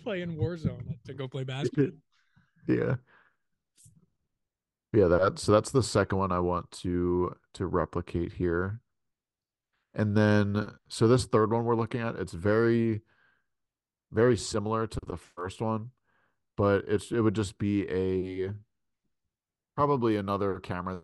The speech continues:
Speaker 2: that I have. And then just recreate the kind of the same thing. To me, this seems more like a product,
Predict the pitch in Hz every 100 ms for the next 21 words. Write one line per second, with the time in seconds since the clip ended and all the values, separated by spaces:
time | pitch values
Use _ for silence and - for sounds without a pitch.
0 | - 90 104 92 95 - _ _ _ _
1 | _ _ - _ _ _ _ _ _ _
2 | _ _ _ _ - 95 95 92 90 -
3 | - 98 90 101 90 85 82 - 92 85
4 | 87 92 87 - 87 90 98 _ - _
5 | - 120 101 107 123 135 107 101 110 -
6 | - - 117 110 95 87 90 95 95 95
7 | 95 92 87 - - - _ _ _ _
8 | _ - 95 - - 104 98 90 80 76
9 | - - -